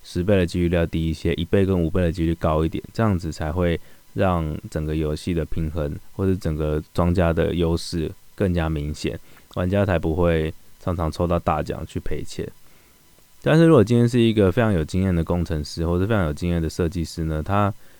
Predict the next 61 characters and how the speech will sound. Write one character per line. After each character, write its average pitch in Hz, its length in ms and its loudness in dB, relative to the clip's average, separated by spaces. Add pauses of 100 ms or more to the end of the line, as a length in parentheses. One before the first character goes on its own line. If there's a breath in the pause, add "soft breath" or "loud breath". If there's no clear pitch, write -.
(200 soft breath)
他 123 180 2
会 127 180 6
做 113 220 4
的 90 80 6
事 - 60 -6
情 90 160 0
就 85 100 0
会 85 100 0
是 87 80 -2
相 82 300 -4
反 78 140 -10 (100)
的， - 80 -16 (320 soft breath)
他 - 140 -4
可 127 140 2
能 85 180 2
会 107 120 2
把 76 300 -4 (400 soft breath)
一 151 100 -4
倍、 104 380 4
五 80 140 -4
倍、 87 400 0 (120)
十 - 300 -8
倍 90 220 2
的 78 100 2
几 85 220 -2
率 85 120 2
都 82 180 2
变 80 360 0
低 87 100 -4
一 76 140 -2
些 80 240 -2
些， 76 320 -6 (300 soft breath)
然 85 120 -2
后 92 300 2
把 76 320 -8
比 82 60 -6
较 95 120 0
高 92 220 2
的 85 100 2
几 85 160 -4
率 85 120 0
放 92 140 -2
在 80 100 -4
二 85 160 -4
十 - 200 -14
倍。 - 160 -4 (460 soft breath)
在 135 300 4
这 147 180 2
个 107 240 4
游 82 240 4
戏 95 220 0
或 113 120 4
在 123 140 6
这 120 100 -2
个 113 140 4
小 78 200 0
游 78 80 0
戏 95 180 0
之 87 180 -8
中 87 260 2
呢， 82 220 0